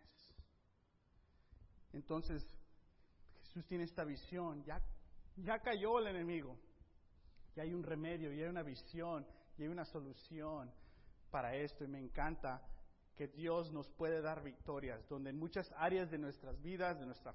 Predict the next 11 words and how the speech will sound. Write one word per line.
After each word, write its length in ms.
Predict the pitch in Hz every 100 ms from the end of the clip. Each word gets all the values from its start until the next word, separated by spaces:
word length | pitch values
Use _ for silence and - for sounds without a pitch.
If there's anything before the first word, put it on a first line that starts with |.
| -
fe, 300 | 170 175 170
de 80 | 131
nuestra 260 | 120 127
familia, 600 | - 135 165 180 143 131 123 - - - - - - -
también 260 | - 135 160
nosotros 580 | 151 - 151 147 113 101 - - - - - -
podemos 440 | - 139 156 160 135
ver 280 | 139 135 - - - - - - - - - -
a 120 | 131
Satanás 640 | 131 151 127 127 156 135 120 - - - - - - - - - - - - - - -
caer 460 | - 139 143 135